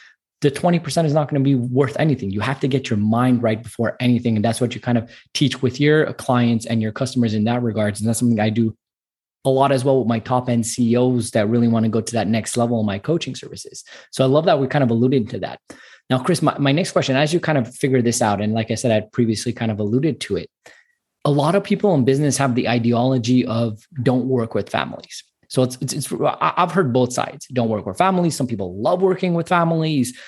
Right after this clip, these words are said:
Some people are like, "Hey, don't mix and match that business 'cause something goes wrong, especially when there's money involved," and so on. I want to know your perspective, the fact that you're working with your son, with your son-in-law.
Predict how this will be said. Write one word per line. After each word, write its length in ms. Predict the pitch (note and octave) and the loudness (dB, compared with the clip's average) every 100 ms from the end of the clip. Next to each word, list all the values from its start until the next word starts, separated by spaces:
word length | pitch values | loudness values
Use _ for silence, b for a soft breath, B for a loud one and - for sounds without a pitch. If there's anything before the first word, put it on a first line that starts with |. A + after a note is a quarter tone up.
| B | B
Some 120 | - B2 | -4 0
people 180 | C3 | 2
are 60 | A#2+ | 2
like, 200 | A2+ G#2+ | 2 0
"Hey, 220 | C#3 C3+ | 2 2
don't 280 | A#2 B2 A#2 | 2 2 2
mix 200 | A#2+ A2+ | 2 0
and 140 | A2 | 0
match 220 | A#2+ A#2+ - | 0 0 -2
that 160 | G#2 | 0
business 400 | B2+ F3 F3 D3 | 0 0 0 0
'cause 320 | - A#2 G#2+ G2+ _ | 0 0 0 -6 _
something 320 | - A#2 G#2+ | -6 -2 -2
goes 220 | G#2+ G#2+ B2+ | 0 -2 0
wrong, 320 | E3 E3 C#3+ | 2 2 0
especially 300 | - A#2 A#2+ | 0 -2 0
when 80 | A2 | 0
there's 180 | G2+ | 2
money 240 | A#2+ D#3+ D#3+ | 0 2 0
involved," 340 | C#3+ D#3 C3 | 2 2 2
and 120 | A2+ | -2
so 200 | - - - | -4 -6 -6
on. 160 | - - _ _ _ _ _ A#2+ | -8 -12 _ _ _ _ _ -4
I 60 | |
want 400 | C3 D3+ A3 - | 0 0 0 -2
to 120 | - E3+ | 0 2
know 160 | C#3+ | 2
your 320 | C#3 A2+ B2+ | 2 2 2
perspective, 640 | B2 A#2+ - - G#2+ - D#2+ | 2 -2 -2 0 -2 -2 -10
the 80 | F#2+ | -6
fact 220 | C3 B2 | -4 -2
that 80 | C3 | 0
you're 140 | A#2 | 0
working 300 | G#2+ B2+ B2 | 0 -2 -2
with 120 | G#2+ | -4
your 80 | - | -4
son, 220 | - D#2+ | -8 -8
with 180 | F2 - | -6 -8
your 80 | A2+ | -8
son-in-law. 640 | - - C3+ A2+ E2 G1+ | -6 -4 -2 -2 -2 -6